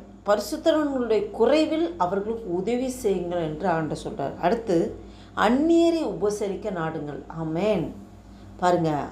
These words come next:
அந்நியரை உபசரிக்க நாடுவது மிகவும் நல்ல ஒரு கலை. இன்னும் சொல்லப்போனா, தேவ தூதர்கள், தேவ தூதர்கள்,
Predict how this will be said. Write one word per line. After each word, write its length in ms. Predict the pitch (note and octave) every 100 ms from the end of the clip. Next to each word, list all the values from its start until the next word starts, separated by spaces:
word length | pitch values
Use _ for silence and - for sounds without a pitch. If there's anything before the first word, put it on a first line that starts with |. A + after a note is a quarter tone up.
| D3+
அந்நியரை 640 | D#3+ F#3+ A3+ B3 B3 A#3+
உபசரிக்க 640 | A#3 E3+ G3 F#3+ G#3 G3 G#3
நாடுவது 880 | E3+ E3+ E3+ F#3 E3+ E3+ D#3+ F3 - -
மிகவும் 800 | D3+ D#3+ E3 G3 G3 G3 F#3+ E3
நல்ல 440 | D3+ D#3+ F#3 G3+
ஒரு 220 | E3+ E3
கலை. 360 | - D#3+ D#3+ E3 - - - - - - - -
இன்னும் 280 | F3+ C#4 B3+
சொல்லப்போனா, 640 | A3 G3+ F#3+ G3 D#3+ F3 - - - - - - - - - - D3+
தேவ 500 | G#3 C4+ D#4 D#4 D4
தூதர்கள், 1080 | G3+ A#3+ C#4 D4+ D#4 C#4+ C4 B3+ G3+ - - - - - - - - E3+
தேவ 400 | G3+ C4+ D4 C#4+
தூதர்கள், 1000 | G3 A3+ B3+ C#4 C4 B3+ G3 F#3+ B3+